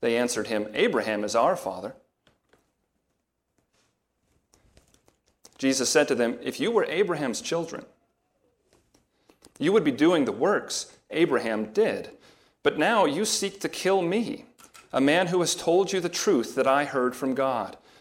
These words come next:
This is not what Abraham did. You are doing the works your father did."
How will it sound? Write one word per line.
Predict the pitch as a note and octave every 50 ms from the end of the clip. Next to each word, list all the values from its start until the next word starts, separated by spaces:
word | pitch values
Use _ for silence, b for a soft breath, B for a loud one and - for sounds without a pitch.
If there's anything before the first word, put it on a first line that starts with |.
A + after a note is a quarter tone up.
| b b
This | C3+ D#3 D#3 -
is | C3 A2+ - A#2+
not | C3+ E3 E3+ A2+ G#2 G2 G2
what | A2 A2+ -
Abraham | C#3+ D3+ D#3+ B2 G2+ F#2 G#2 G2 F#2+ F#2
did. | F2+ B2+ B2 A2 F#2+ - - - - _ _ _ _ _ _ _ _ _ _ _ _
You | - C3 B3+ G#3+ G#3+
are | D3+
doing | A2+ A#2+ A#2+ A#2+ A#2
the | A2+ A2
works | A2 A#2 A#2 A2+ A2+ - -
your | - - A#2 B2 B2
father | A#2+ - - C#3+ D3+ C#3 G#2+ F#2+
did." | F2+ - F2+ F#2+ - -